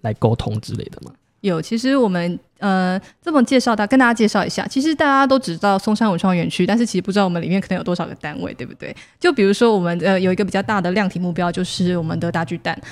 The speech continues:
Speaker 2: 那除了大巨蛋之外，我们园区里面还有另外一个最常被大家就是都不知道的是那个台北文创大楼，也就是大家可能你要找成品的时候，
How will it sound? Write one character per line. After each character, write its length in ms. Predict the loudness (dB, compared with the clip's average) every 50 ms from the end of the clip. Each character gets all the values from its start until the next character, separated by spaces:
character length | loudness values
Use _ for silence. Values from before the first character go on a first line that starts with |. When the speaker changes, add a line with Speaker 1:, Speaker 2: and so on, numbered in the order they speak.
| -20 -20 _ -2
Speaker 2:
那 380 | 2 4 4 4 4 4 4 2
除 100 | 2 2
了 80 | 2 2
大 140 | 4 2 2
巨 100 | 4 4
蛋 160 | 4 4 2
之 140 | 2 2 4
外， 180 | 4 4 4
我 60 | 4 2
们 120 | 2 2
园 140 | 2 2 2
区 140 | 2 2 2
里 80 | 2
面 120 | 2 2 2
还 120 | 2 2
有 80 | 2 4
另 180 | 6 6 6
外 160 | 6 6 4
一 40 | 2
个 120 | 2 0 0
最 160 | 2 2 0
常 200 | 0 0 -2 0
被 120 | 0 0
大 140 | 2 0 2
家 160 | 2 0 0
就 100 | 0 0
是 260 | -2 0 0 0 0 0
都 120 | 0 -2
不 140 | -2 -2 -6
知 100 | -4 -2
道 220 | -2 0 0 0
的 100 | -2 -4
是 240 | -6 -4 -2 -2 -2 0
那 120 | -2 -4
个 260 | -6 -6 -8 -8 -8
台 160 | -6 -2 -2
北 140 | 2 2 2
文 120 | 2 2 0
创 200 | 0 0 0 2
大 160 | 2 0 0
楼， 120 | 0 0
也 60 | 0
就 100 | 2 2
是 40 | 2
大 120 | 2 0 0
家 140 | 0 -2
可 140 | -2 -2 -4
能 120 | -4 -2 0
你 100 | 2 2
要 120 | 2 2
找 260 | 2 2 0 -2 -2 -6
成 240 | -4 -2 0 0 2
品 240 | 2 2 0 0 0
的 80 | -8
时 160 | -8 -8 -8
候， 240 | -8 -6 -6 -6 -6